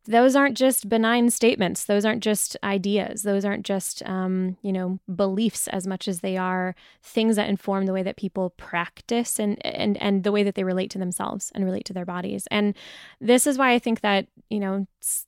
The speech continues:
sex magic and just witchcraft in general is so, I mean, I, <laughs>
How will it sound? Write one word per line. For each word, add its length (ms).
sex 480
magic 380
and 120
just 200
witchcraft 480
in 120
general 460
is 220
so, 680
I 140
mean, 140
I, 120
<laughs> 20